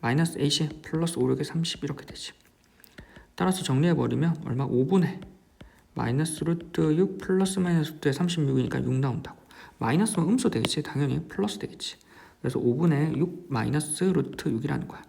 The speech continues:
됐나? 따라서 뭐 답은 일 번이라는 거지. 됐나? 그래서 뭐 계산은 하는 건데 루트 육이 들어가 있는 상태에서 근의 공식 쓰니까 약간 어색하지 않나 하는데 그냥 써버리면 된다라는 거야.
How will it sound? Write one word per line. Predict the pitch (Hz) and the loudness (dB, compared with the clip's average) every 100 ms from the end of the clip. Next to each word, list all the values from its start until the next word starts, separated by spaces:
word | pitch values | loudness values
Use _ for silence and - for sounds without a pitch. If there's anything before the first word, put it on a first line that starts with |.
| _ _ _ _ _ _ | _ _ _ _ _ _
됐나? | - 127 165 - | -6 -4 -4 -4
따라서 | 165 151 | -4 -2
뭐 | 160 175 | -2 -2
답은 | - 127 170 151 | -4 -2 0 0
일 | 147 | 0
번이라는 | 135 151 170 123 - | 0 0 0 -4 -8
거지. | - - - _ _ _ | -12 -16 -16 _ _ _
됐나? | - 147 170 175 - - | -4 -2 -2 -6 -16 -12
그래서 | 185 214 | -8 -4
뭐 | 202 | -4
계산은 | - - 220 226 247 | -4 -2 0 2 2
하는 | 202 190 196 | 2 2 4
건데 | 127 170 156 - - - - | 2 2 0 -4 -16 -20 0
루트 | 190 185 220 | 2 2 0
육이 | 196 190 | 0 2
들어가 | 156 175 - | 2 2 2
있는 | 151 180 | 0 0
상태에서 | - 180 202 165 131 196 190 | -2 -2 0 0 2 0 0
근의 | 139 165 | 2 4
공식 | 147 120 131 | 4 2 -2
쓰니까 | - 143 160 - 131 135 - - - - - | -2 -2 -2 -2 -2 -4 -8 -18 -18 -14 -4
약간 | 120 - 214 214 175 - | -4 0 2 2 2 0
어색하지 | - - 190 190 | -2 -4 -2 2
않나 | 185 185 | 2 2
하는데 | 135 131 | 2 0
그냥 | 165 175 - | 0 0 0
써버리면 | - 175 214 151 | -2 0 2 2
된다라는 | 131 - - - | 0 -2 -4 -4
거야. | - | -10